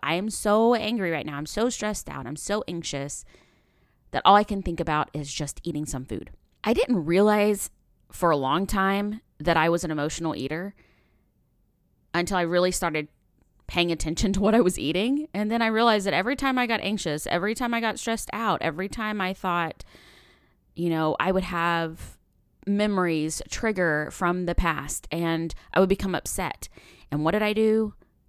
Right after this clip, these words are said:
I went to the store and I grabbed Hershey Kisses,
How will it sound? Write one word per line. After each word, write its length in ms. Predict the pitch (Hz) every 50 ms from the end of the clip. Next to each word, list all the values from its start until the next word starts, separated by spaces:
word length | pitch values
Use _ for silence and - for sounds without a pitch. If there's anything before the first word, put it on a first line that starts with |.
| _ _ _
I 120 | - 139
went 520 | 135 147 165 202 226 - - - - -
to 120 | - - 196
the 80 | 196
store 560 | 190 - - 180 180 175 175 175 170 170 147 -
and 160 | 156 143 143
I 80 | 139 147
grabbed 380 | 147 - 139 135 135 135 -
Hershey 260 | - 202 202 - - 185
Kisses, 580 | - 190 180 - - 127 120 127 139 156 -